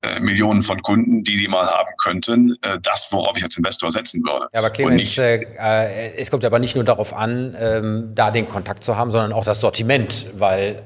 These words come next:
Speaker 2: ähm, nur wenn ich sozusagen zwei Artikel habe und die anderen haben aber zweitausend, dann hat das ja noch, auch nochmal einen Einfluss.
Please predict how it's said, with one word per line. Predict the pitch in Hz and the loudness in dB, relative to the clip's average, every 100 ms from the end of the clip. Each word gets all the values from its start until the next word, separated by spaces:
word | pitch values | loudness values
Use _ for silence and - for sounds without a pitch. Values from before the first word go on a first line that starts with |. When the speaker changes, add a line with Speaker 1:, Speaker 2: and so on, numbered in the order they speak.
| - - | -20 -12
Speaker 2:
ähm, | 104 98 104 95 110 | -8 -8 -10 -12 -12
nur | 117 113 | -6 0
wenn | 113 | 0
ich | 113 | 0
sozusagen | 120 - 101 104 | -4 0 -2 -2
zwei | - 135 | 2 2
Artikel | 127 123 107 90 | 2 0 -4 -4
habe | 95 98 113 123 - _ _ _ | -4 -2 -2 -2 -6 _ _ _
und | 120 110 107 | -4 -4 -2
die | 110 | -2
anderen | 110 117 101 | -2 -2 -2
haben | 110 | 0
aber | 104 101 | 0 0
zweitausend, | 98 98 - 147 175 113 117 170 - - | 0 0 2 4 4 4 0 -2 -6 -6
dann | 110 110 | -6 -6
hat | - 120 | -10 -4
das | 113 | 0
ja | - | 0
noch, | 110 110 | 0 2
auch | 143 | 2
nochmal | 131 107 98 | 2 0 0
einen | 104 | -2
Einfluss. | 95 - 85 - - | -6 -8 -10 -12 -14